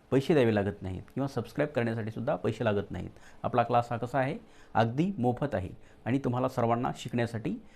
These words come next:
हा मी क्लास घेत आहे. तरी आपण सर्वांनी या व्हिडिओला लाईक करा, सबस्क्राईब करा, कमेंट बॉक्समध्ये कमेंटसुद्धा लिहा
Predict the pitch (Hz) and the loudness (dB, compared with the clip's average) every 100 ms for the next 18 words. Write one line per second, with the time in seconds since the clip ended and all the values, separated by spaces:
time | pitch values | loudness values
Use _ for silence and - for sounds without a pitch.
0 | - - 131 139 131 120 - - - - | -20 -4 0 2 2 -2 -10 -20 -20 -8
1 | - 135 139 120 110 85 87 - - - | 6 6 6 0 0 -2 -4 -10 -18 -20
2 | - 160 185 151 147 135 127 123 123 123 | -8 -2 0 0 -2 -2 0 0 0 0
3 | 117 113 113 110 113 - - - 104 - | 0 0 2 2 0 -6 -18 -2 2 2
4 | - 104 95 101 - 110 - - 147 - | 0 -6 -4 -6 -6 -6 -4 -4 -4 -4
5 | 92 87 - - - 117 143 139 113 - | -6 -6 -10 -20 -6 0 0 2 -2 -2
6 | 101 95 92 120 147 - - 101 87 87 | -4 -4 -2 0 0 -2 -4 -4 -4 -6